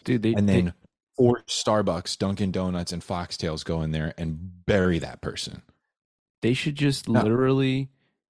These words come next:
Speaker 2: Gotta be
Speaker 1: close
Speaker 2: on the outside.
Speaker 1: They should close Walmarts, right?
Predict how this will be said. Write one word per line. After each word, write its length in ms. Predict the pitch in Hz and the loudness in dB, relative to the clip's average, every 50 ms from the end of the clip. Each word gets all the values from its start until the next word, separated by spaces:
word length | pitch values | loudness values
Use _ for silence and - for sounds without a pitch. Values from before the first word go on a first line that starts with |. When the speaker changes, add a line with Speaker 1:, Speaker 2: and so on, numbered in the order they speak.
| _ - | _ -18
Speaker 2:
Gotta 300 | - - - 113 113 113 | -6 0 2 4 6 6
be 80 | 120 113 | 6 4
Speaker 1:
close 40 | |
Speaker 2:
on 80 | 98 98 | 4 4
the 80 | 98 90 | 2 2
outside. 220 | 87 82 - - - _ _ _ _ _ _ _ _ _ _ - | 0 -2 -4 -10 -14 _ _ _ _ _ _ _ _ _ _ -4
Speaker 1:
They 60 | 117 | -4
should 180 | - - 113 | -4 -4 -6
close 420 | - - - - 117 120 139 147 143 | -10 -6 0 2 4 6 6 4 4
Walmarts, 840 | 135 113 107 104 104 101 92 82 78 71 78 85 - - - - - - _ _ _ _ _ _ _ _ _ _ - | 2 2 2 2 2 0 0 -2 -4 -6 -8 -10 -12 -14 -16 -16 -18 -20 _ _ _ _ _ _ _ _ _ _ -6
right? 400 | 87 87 85 82 85 95 - - | -4 -2 -2 -2 -2 -4 -6 -8